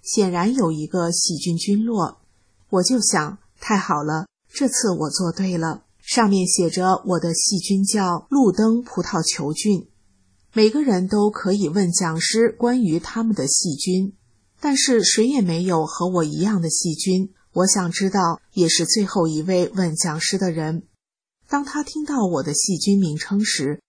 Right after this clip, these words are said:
非常兴奋，并说这是一个新发现的物种，虽然十多年前就已经被发现了，但是直到现在才被公开发表。因为直到最近才发现，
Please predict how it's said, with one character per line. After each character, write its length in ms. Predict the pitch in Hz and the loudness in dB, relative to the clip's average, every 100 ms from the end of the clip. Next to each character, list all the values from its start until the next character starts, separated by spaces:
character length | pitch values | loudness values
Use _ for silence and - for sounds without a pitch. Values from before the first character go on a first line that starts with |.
| _ | _
非 260 | - 285 294 | -4 -2 -2
常 300 | - 147 156 | -4 -4 -2
兴 260 | - 165 | -2 -2
奋， 340 | 143 175 160 - _ _ _ _ | -2 -2 -4 -6 _ _ _ _
并 180 | 208 180 | 0 2
说 360 | 170 196 196 208 _ - | 2 0 0 -4 _ -4
这 140 | 277 | -2
是 140 | 262 | 0
一 180 | 226 151 | 0 0
个 240 | - 196 175 | 0 0 2
新 280 | - 262 269 | 2 0 -2
发 240 | 254 247 | -4 -2
现 260 | - 233 165 | 0 0 0
的 80 | |
物 220 | 160 180 160 | 0 0 0
种， 320 | 170 151 - _ _ | 0 -2 -6 _ _
虽 220 | - 240 233 | -2 4 4
然 200 | 175 175 | 4 0
十 160 | - | 0
多 160 | 170 202 | 0 2
年 240 | 185 160 | 0 0
前 320 | 180 185 156 | -2 -2 -2
就 220 | 151 208 175 | -2 -2 -2
已 100 | 147 | -4
经 200 | 165 151 | -4 -4
被 160 | 156 | -6
发 260 | 160 180 180 | -4 -4 -2
现 260 | - 185 | 0 0
了， 220 | 170 156 - _ _ - | 0 -2 -4 _ _ -2
但 180 | 220 202 | 0 2
是 300 | - 214 190 | 4 4 4
直 220 | - 180 | 0 -2
到 160 | 226 | 0
现 280 | 208 294 233 | 0 0 0
在 300 | 190 202 165 | 0 -2 -4
才 240 | - - - | -6 -8 -6
被 300 | 175 170 165 | -2 -2 -2
公 260 | - 254 | -2 -2
开 240 | 254 220 202 | -2 -4 -4
发 260 | - 180 | -4 -4
表。 360 | 180 151 139 - _ _ _ _ | -2 -2 -4 -8 _ _ _ _
因 140 | 208 202 | 4 6
为 220 | 185 190 | 4 2
直 160 | 185 | 0
到 120 | 175 170 | -4 -2
最 160 | 185 | -2
近 200 | 170 165 | -2 -4
才 180 | - 156 | -4 -6
发 240 | - 196 | -2 -2
现， 380 | 202 247 208 196 | 0 2 2 0